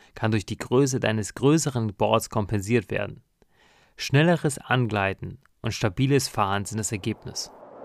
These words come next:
Der Vorteil eines kleineren Kiteboards. Ab welcher Größe ein Board als klein eingestuft wird,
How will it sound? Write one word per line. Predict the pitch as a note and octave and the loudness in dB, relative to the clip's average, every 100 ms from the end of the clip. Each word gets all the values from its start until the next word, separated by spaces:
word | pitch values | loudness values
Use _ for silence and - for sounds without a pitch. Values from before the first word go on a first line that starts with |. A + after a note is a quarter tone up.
| - - - | -14 -14 0
Der | C#3 | 0
Vorteil | - F#3+ F#3 - A#2 | 4 4 4 4 4
eines | A2 G#2 G2 | 4 0 -2
kleineren | - G#2+ A2 G#2 G2 | 0 4 4 2 -2
Kiteboards. | - G2+ - F#2+ F2 - - - - - - - | -4 -6 -6 -12 -12 -14 -16 -20 -20 -20 -16 -6
Ab | G#2 - | -4 0
welcher | B2+ D3+ A#2+ | 2 2 0
Größe | G#2 G#2 - - - | 2 0 0 -2 -2
ein | G#2 F#2+ | -2 2
Board | A2 A#2+ | 4 4
als | G2 - - | 0 -6 -4
klein | B2 A#2+ A2+ | 4 4 4
eingestuft | G#2 G#2 G2 - G#2 - - | 0 -2 -2 -8 -10 -14 -10
wird, | G#2 - | -10 -12